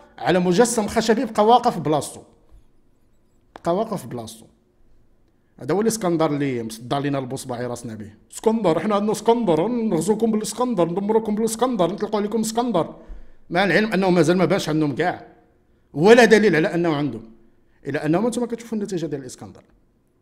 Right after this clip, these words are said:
مثله مثل الإس أربعمية، الإس ثلاثمية، البانتسير، المنظومات الروسية، المنظومات الدفاع الجوي الروسية الأخرى التي لم تستطع حماية حتى العاصمة الروسية موسكو. راه الكريملين، الكريملين تم قصفه بطائرات مسيرة انتحارية أوكرانية.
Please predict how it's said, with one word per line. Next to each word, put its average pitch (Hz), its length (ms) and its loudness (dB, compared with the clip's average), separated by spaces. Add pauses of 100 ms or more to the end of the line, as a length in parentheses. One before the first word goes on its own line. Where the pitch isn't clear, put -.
(460)
مثله 180 400 2
مثل 233 180 -2
الإس 202 260 -4
أربعمية، 147 480 -4
الإس 214 280 -6
ثلاثمية، 147 540 -4
البانتسير، 180 920 0
المنظومات 151 800 0
الروسية، 151 380 -2
المنظومات 135 1000 -4
الدفاع 147 280 -4
الجوي 139 260 -4
الروسية 135 280 -8
الأخرى 196 280 -4
التي 214 220 0
لم 214 140 -2
تستطع 196 360 -4
حماية 220 260 0
حتى 220 240 0
العاصمة 226 340 2
الروسية 220 320 -2
موسكو. 180 320 -6 (1080)
راه 151 140 2
الكريملين، 170 760 4
الكريملين 220 560 2
تم 247 240 2
قصفه 233 400 0
بطائرات 202 480 -2
مسيرة 175 360 0
انتحارية 160 540 -2
أوكرانية. 113 520 -8